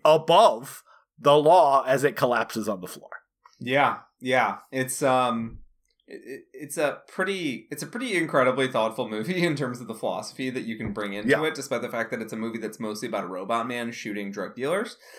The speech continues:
Speaker 2: Um, because that's what the middle chunk of the movie is, is, uh, you know, to get back to the, the recaps, we can kind of, uh, speed through this and get back
Speaker 1: Yeah.
Speaker 2: to the themes. <clears throat>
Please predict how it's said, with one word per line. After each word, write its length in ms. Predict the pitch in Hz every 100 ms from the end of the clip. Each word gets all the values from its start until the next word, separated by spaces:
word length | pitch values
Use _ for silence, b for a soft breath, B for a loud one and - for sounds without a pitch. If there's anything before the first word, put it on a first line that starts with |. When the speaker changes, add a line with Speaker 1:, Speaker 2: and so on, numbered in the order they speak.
| B B _
Speaker 2:
Um, 300 | 151 156 139
because 160 | 175 202
that's 180 | 220
what 220 | 220 214 196
the 160 | 180
middle 300 | 156 160 170
chunk 300 | 170 151 147
of 100 | 143
the 60 | 123
movie 340 | 127 127 117 113
is, 420 | 185 131 98 110 -
is, 520 | 113 110 107 107 107
uh, 240 | 110 104 101
you 80 | 113
know, 100 | 107
to 80 |
get 160 | 104 101
back 220 | 107 101
to 80 | 104
the, 300 | 98 95 90
the 60 | 87
recaps, 480 | 123 147 120 104 -
we 80 | 101
can 100 | 101
kind 160 | 98
of, 120 | 92 -
uh, 160 | - 90
speed 320 | - 120 107
through 100 | 110
this 180 | 104 101
and 80 | 101
get 100 | 101
back 240 | 151 156 -
Speaker 1:
Yeah. 60 |
Speaker 2:
to 0 |
the 80 | 92
themes. 460 | - 208 127 104 - B B B B B B - 214
<clears throat> 360 | 208 180 -